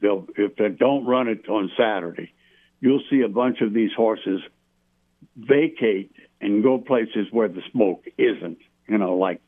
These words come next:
Churchill or Ellis or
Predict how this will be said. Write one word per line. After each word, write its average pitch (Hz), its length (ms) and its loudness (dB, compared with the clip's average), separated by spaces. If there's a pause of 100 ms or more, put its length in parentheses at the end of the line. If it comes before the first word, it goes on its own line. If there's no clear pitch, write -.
(960)
Churchill 95 460 0
or 87 560 0 (180)
Ellis 98 420 2 (120)
or 82 260 -4